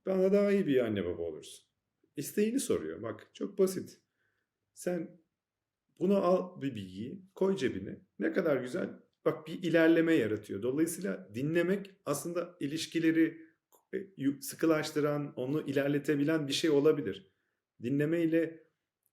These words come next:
e, karşı tarafın kafasına her şey anlattığı şeyi dinlemek değil de aslında onu yönlendirebiliriz.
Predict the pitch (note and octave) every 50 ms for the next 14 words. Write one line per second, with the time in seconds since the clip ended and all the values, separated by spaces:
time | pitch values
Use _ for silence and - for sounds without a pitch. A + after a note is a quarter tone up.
0 | _ - A#2 A2+ A#2 A2 G#2+ G#2+ G#2+ - C3 C3+ C3 E3 E3 - F3 E3 E3+ -
1 | E3 D#3+ D3 - C3 B2+ C3 D3 C#3+ - D#3 C#3+ A2 C3+ E3 F#3 F3+ - - E3
2 | - C3+ C#3 C#3+ C#3+ C#3+ C#3+ - - C#3+ C#3 - C#3+ C#3 A#2+ B2+ B2+ C#3 C#3 D3
3 | D3+ D3 D3 - G3 G#3 F#3 D3 B2+ - - C3 C#3 C#3 - D3+ D3 D3+ D3 -
4 | - B2 C3 C#3 D3 D3 - - _ - A2+ A#2+ B2+ C3+ D#3+ F3+ G3 G3 G3+ G#3
5 | G#3+ G3 F#3 - A#2+ G#2 F#2+ - - - - - -